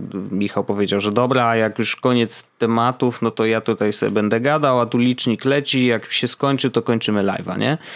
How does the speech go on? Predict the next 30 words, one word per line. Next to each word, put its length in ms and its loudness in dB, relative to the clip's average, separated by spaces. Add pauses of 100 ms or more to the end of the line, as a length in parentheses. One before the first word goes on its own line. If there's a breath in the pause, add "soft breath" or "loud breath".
(280 loud breath)
Mm, 320 2
a 80 2
oprócz 300 -2
tego, 460 2
jak 300 2
odpowiadał 500 0
na 100 0
konkretny 500 0
komentarz, 640 0
z-, 260 -8
który 280 -4
pojawił 380 0
się 140 -2
na 80 0
Facebooku, 560 -2 (220 loud breath)
to 80 0
ten 180 2
komentarz 500 0 (260 loud breath)
był 300 2
ładnie 560 2
wyeksponowany 920 0
na 120 2
samym 300 2
ekranie, 520 0
wiesz, 260 0
podczas 420 -4
live'a, 400 0
więc 280 -4
to 160 0 (100)
też 300 -2